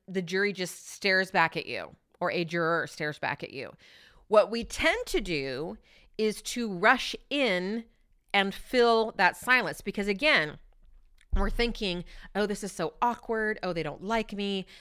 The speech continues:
Let me just not have to be with this situation." Now, I'm gonna suggest that, couple things. One is, have you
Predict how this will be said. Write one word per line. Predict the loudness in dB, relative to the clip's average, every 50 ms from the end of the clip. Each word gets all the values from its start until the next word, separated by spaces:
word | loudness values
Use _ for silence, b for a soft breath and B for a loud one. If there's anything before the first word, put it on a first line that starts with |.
| B B
Let | -4 -2 -2
me | -2 -2
just | -2 -4 -6 -6 -12 -8 -4
not | -2 2 4 4 4 2 0 0
have | 0 0 0 0 -4
to | -6 -6 -6
be | -6 -6 -8 -8 -6 -4 -2 -2 -2 -2 -2 -4 -6 b b b b b
with | 0 2 2 2 2 0 -4 -4
this | 0 0 0 2
situation." | 0 -6 -8 -8 -4 -4 -4 -4 -2 -2 0 0 0 0 0 -2 -6 -6 -8 -8 B B B B B B B B 2
Now, | 4 4 4 4 2 -6 _ _ _ _ _ _ _ _ _ _ _ 2
I'm | 4 4 6 4
gonna | 2 -2 -2
suggest | -2 -2 -4 0 2 2 4 4 2 0 -4 -8 -12 -14 -12 -12 -14 -14 -14 _ _ _ _ _ -20 b b b b b b b b b -6
that, | 2 4 6 8 8 8 6 4 2 -6 _ _ _ _ _ _ _ _ _ -20 -20 _ _ _ _ _ -20 -20 -20 _ _ -8
couple | -4 -4 -2 -2 -2
things. | -2 -2 -4 -4 -4 -10 -14 -14 -16 -18 _ _ -20 _ _ _
One | -14 -10 -6 -2 2 4 6 6 6 4 2 0 0
is, | 0 -2 -2 -2
have | -4 -10 -8 -4 0 2 4 4 4 2 0
you | -2 -2 -2 0 0 0 0 0 0 0 -2 -4